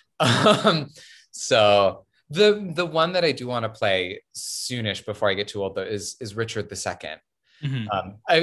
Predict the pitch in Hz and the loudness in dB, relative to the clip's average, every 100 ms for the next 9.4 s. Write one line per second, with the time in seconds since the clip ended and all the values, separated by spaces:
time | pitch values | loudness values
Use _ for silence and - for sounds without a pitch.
0 | 175 180 185 160 127 151 147 147 156 120 | 2 -2 0 -2 0 -2 0 0 0 0
1 | 117 - 104 107 123 233 226 240 214 151 | -2 -2 -4 -4 -4 -2 0 0 0 -4
2 | 127 123 170 175 147 92 110 - 147 143 | -4 -4 -4 -4 -4 -4 -8 -8 -4 -2
3 | 143 143 131 135 - 123 113 113 123 127 | -2 -4 -4 -6 -6 -10 -10 -4 -4 -4
4 | 127 113 101 98 - - 95 98 _ _ | -4 0 2 0 -4 -6 -8 -12 _ _
5 | - _ 170 165 165 156 180 170 170 175 | -20 _ 4 6 4 2 2 4 2 -2
6 | 180 196 - 151 139 127 113 107 131 147 | -2 -2 -2 -2 0 -2 -4 -2 0 0
7 | - - - 87 90 104 107 107 110 113 | -2 -12 -10 -8 -6 -2 0 0 0 0
8 | 120 - 113 98 87 82 82 - 101 90 | 0 -2 -6 -4 -4 -6 -8 -8 -10 -8
9 | 101 90 87 | -4 -4 -6